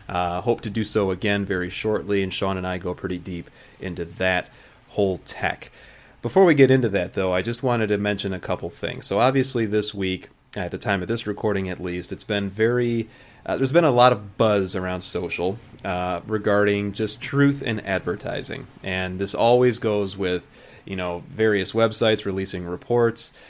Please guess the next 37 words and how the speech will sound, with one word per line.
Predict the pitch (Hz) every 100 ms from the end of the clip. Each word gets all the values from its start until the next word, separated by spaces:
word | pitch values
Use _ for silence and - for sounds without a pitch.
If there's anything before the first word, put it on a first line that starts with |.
| - -
on | 92 90 90 90
whether | 95 95
it | 90 -
be, | 87 85 85 -
you | 95
know, | 87
new | 92 87
equipment | 82 - 135 - 120 117 117 -
or | 92 92
even | 101 98
the, | 90 90
the | 85 87
golf | 87 120 123 117
report | 110 113 104
that | 101 98
comes | 104 92 95
out | 90
every | 92 90 90
year, | 90 90
the | 85
annual | 92 90 87
golf | 90 87
report | 80 - 92 -
from | 90
the | 85
National | 87 85 80
Golf | 78 95 92
Foundation. | 95 90 90 90 - 87
You | 87
know, | 90 87 - - - - -
a | 95
lot | 120 156
of | 147
people | 135 123
have | 113 101 -
questions | - 107 - 98 90 90
about | 95 95 92 92